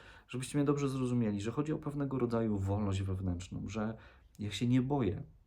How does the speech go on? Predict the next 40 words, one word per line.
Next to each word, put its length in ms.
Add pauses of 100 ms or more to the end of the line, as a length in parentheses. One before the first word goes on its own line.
(160)
że 140
mogę, 400 (500)
e, 300
nawet 280
popełnić 500
błąd, 400
nawet 340
zrobić 320
coś 140
złego, 500 (440)
nie 120
dlatego, 340
że 120
to 140
zamierzam 580
i 40
tego 220
chcę, 380
ale 180
dlatego, 360
że 100
to 180
może 220
być 180
konsekwencją 680
tego, 260
że 180
źle 200
pomyślę, 580
ale 260 (360)
ja 240
pomyślę, 580 (340)
ja 200
to 120
zrobię 340
po 140
swojemu. 480 (440)
Więc 180
tak 160
czytam, 400